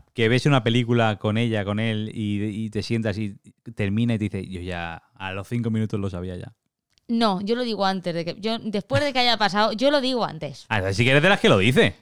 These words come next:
Speaker 2: Sí, no, pero digo antes, digo, "Ya sé lo que va a pasar".
Speaker 1: ¿En serio?
Speaker 2: Y si ya me chinchan y quieren que se lo diga,
Speaker 1: Molaría
Speaker 2: digo,
Speaker 1: que lo
Speaker 2: "Vale,
Speaker 1: apuntaras
Speaker 2: pues,
Speaker 1: en un papel.
Speaker 2: pues va a pasar esto, esto y esto y esto. A este le va a dar un ataque, luego se van a discutir y luego van a reunirse y van a estar juntos", tal, no sé cuántas.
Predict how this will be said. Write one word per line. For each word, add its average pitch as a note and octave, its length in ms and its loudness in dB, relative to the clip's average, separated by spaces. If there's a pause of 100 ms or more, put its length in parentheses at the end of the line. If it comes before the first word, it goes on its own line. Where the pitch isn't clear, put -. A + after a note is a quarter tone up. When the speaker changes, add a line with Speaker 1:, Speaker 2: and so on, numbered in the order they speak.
(140)
Speaker 2:
Sí, - 200 -16
no, B3+ 380 2
pero A3+ 160 -2
digo C4 200 -2
antes, D4 260 -2
digo, A#3 160 -4
"Ya G3+ 160 -4
sé A3 100 -12
lo G#3+ 120 -6
que F3 80 -8
va D#3 60 -6
a D3 60 -10
pasar". - 380 -14 (480)
Speaker 1:
¿En G#2 200 0
serio? D3+ 340 4
Speaker 2:
Y - 40 0
si - 40 0
ya B3+ 80 0
me D4 200 -2
chinchan C4 540 -6
y F3+ 80 -12
quieren C4 280 -6
que B3+ 100 -8
se A3 100 -14
lo A#3 120 -8
diga, B3+ 100 -4
Speaker 1:
Molaría C3 280 4
Speaker 2:
digo, F3+ 40 2
Speaker 1:
que G#3+ 60 6
lo A3 60 6
Speaker 2:
"Vale, F#3+ 100 4
Speaker 1:
apuntaras D#3+ 320 6
Speaker 2:
pues, F#3+ 60 4
Speaker 1:
en D#3+ 40 6
un C3 100 4
papel. F#2+ 360 2
Speaker 2:
pues A3+ 120 0
va B3 60 2
a - 20 0
pasar A3+ 420 -6
esto, F#3+ 300 -6
esto F3 220 -6
y E3+ 80 -6
esto F3+ 160 -8
y E3+ 80 -4
esto. C#4+ 260 -8 (220)
A F3+ 80 -6
este F3 160 -8
le E3 80 -6
va D#3 80 -8
a D3+ 40 -8
dar D3+ 140 -8
un D#3+ 80 -8
ataque, B3 420 -10
luego D#3 360 -10
se D#3+ 140 -12
van D#3+ 160 -10
a D#3 80 -10
discutir G3+ 420 -8
y A3 60 -6
luego D3+ 200 -8
van D#3 160 -6
a D#3+ 40 -8
reunirse F#3+ 420 -10
y A3+ 60 -10
van E3 120 -12
a D3+ 40 -12
estar D#3 180 -14
juntos", D3 340 -16
tal, D3 200 -10
no C#3+ 80 -14
sé C#3 60 -16
cuántas. C#3+ 280 -16